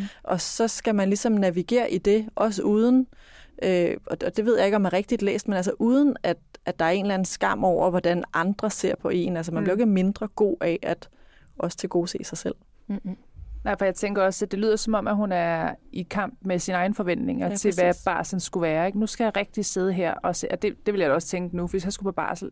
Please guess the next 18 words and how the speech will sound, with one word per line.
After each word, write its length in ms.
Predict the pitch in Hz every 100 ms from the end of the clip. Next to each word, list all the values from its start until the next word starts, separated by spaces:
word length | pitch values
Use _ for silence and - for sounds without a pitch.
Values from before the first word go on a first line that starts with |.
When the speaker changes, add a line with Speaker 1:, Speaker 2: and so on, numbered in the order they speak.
| - -
Speaker 2:
der 60 |
er 80 | 165
det, 120 | -
at 140 | - - -
jeg 160 | - 170
skal 160 | -
streame 300 | - 185 190
alle 120 | 170 190
serier, 300 | 180 - 165 -
som 120 | 233
Speaker 3:
Ja. 40 |
Speaker 2:
jeg 80 | 185
ikke 120 | 175
kan 100 | -
nå, 320 | 170 180 - -
når 180 | 175 156
til 120 | 180
hverdag. 340 | 165 175 -